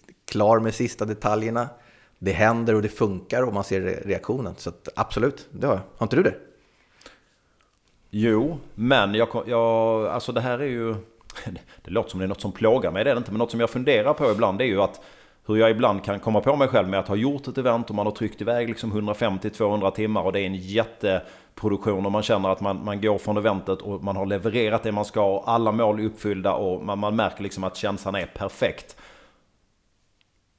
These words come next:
Speaker 2: Och så lägger man sig och somnar utan problem, vaknar upp nästa morgon och så bara går man vidare. Där man historiskt sett har känt så här: "Shit, vad tomt det är", och man har levt med det här projektet. Någonstans har man med åldern lärt sig att bara,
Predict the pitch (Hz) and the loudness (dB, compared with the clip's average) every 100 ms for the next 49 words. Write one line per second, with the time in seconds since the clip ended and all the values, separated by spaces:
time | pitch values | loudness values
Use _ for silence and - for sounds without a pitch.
0 | _ 165 156 165 151 143 139 135 127 143 | _ -8 -2 0 0 0 0 0 0 -2
1 | 143 127 131 120 131 127 120 120 127 117 | 2 0 0 -4 0 2 2 0 0 -4
2 | 110 113 117 120 117 98 98 110 147 107 | -2 -4 -2 2 2 0 -2 -2 0 2
3 | 107 107 135 143 76 92 110 113 113 - | 2 0 0 -2 -4 0 2 2 0 0
4 | 120 98 107 - 117 - 110 - 98 113 | 0 0 -2 -2 -4 -6 -8 -6 -6 -4
5 | 90 - - 113 - 78 - - 143 127 | -4 -6 -14 -14 -12 -16 -16 -6 -2 -2
6 | 127 - 127 120 117 117 - - - _ | -6 -2 0 2 0 -2 -6 -20 -20 _
7 | _ 107 98 107 101 107 120 95 - 117 | _ -6 -2 0 0 2 4 2 0 -2
8 | 107 - 113 90 104 127 110 127 113 107 | -2 -2 -6 -4 0 0 0 -2 0 0
9 | 107 110 120 95 104 113 - 95 90 - | 0 -2 -4 -2 -2 -4 -2 -2 -2 -6
10 | - - - 101 | -18 -20 -6 -6